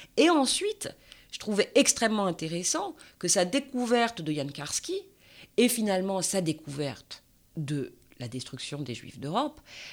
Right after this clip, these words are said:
elle se soit produite justement dans un moment où lui essayait, et il n'était pas particulièrement, euh, il connaissait pas particulièrement la question,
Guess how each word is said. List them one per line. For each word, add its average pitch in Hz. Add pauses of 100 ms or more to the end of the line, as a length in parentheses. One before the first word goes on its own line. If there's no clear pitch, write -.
(340)
elle 185
se 175
soit 247
produite 214
justement 208
dans 185
un 180
moment 202
où 185
lui 226
essayait, 185 (960)
et 214
il 180
n'était 180
pas 185
particulièrement, 160
euh, -
il 120
connaissait 135
pas 147
particulièrement 143
la 120
question, 214